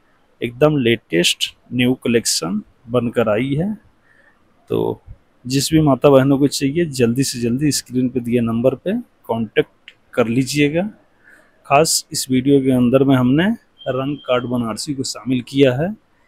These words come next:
इसके अलावा दो एक कलेक्शन और भी आपको दिखाऊंगा। और इसके अंदर अभी फ़िलहाल तीन कलर अपना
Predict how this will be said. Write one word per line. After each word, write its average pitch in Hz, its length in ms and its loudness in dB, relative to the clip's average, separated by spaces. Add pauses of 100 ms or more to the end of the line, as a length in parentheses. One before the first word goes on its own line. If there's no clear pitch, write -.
(240)
इसके 185 440 2
अलावा 139 520 2 (580)
दो 147 460 4 (100)
एक 143 220 4 (100)
कलेक्शन 123 520 2
और 113 240 2
भी 147 220 4
आपको 131 340 2
दिखाऊंगा। 123 680 0 (1300)
और 101 380 0 (140)
इसके 156 260 0
अंदर 156 340 4
अभी 151 220 4
फ़िलहाल 143 520 4 (760)
तीन 175 300 2
कलर 139 320 4
अपना 123 280 -2